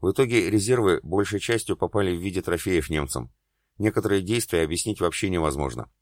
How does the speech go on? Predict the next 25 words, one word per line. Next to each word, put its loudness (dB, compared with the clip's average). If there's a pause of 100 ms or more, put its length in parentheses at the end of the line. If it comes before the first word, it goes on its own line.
(280)
На -2
линии 2
старой 2
границы 0
создали 0
укрепрайоны, 0
соединив -2
линию -2
Сталина. -4 (580)
После 2
подписания 0
пакта 2
Молотова-Риббентропа 0 (240)
границы 0
сдвинулись 2
западнее, 0
где 2
на 0
сто, -2
а -4
где 2
и 2
на 0
триста -2
километров. -4